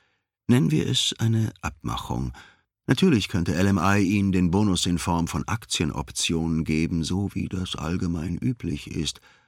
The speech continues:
Aber wir könnten Ihnen den Betrag auch bar, das heißt, ähm, steuerfrei, auf ein Konto im Ausland einzahlen.“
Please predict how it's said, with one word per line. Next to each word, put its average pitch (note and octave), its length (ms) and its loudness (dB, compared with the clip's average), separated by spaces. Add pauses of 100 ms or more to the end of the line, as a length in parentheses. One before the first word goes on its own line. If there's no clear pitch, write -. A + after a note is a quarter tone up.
(220)
Aber C3+ 500 0
wir D#3 200 0
könnten C#3 500 -2
Ihnen B2 280 0
den A#2+ 180 0
Betrag A2 560 -4
auch G#2+ 380 -6 (140)
bar, - 720 -6 (100)
das - 180 -2
heißt, F2 340 -2
ähm, - 760 -8 (600)
steuerfrei, - 1120 -6 (180)
auf - 160 -4
ein - 340 -4
Konto - 560 -6
im F2 260 -6
Ausland - 680 -8
einzahlen.“ - 800 -8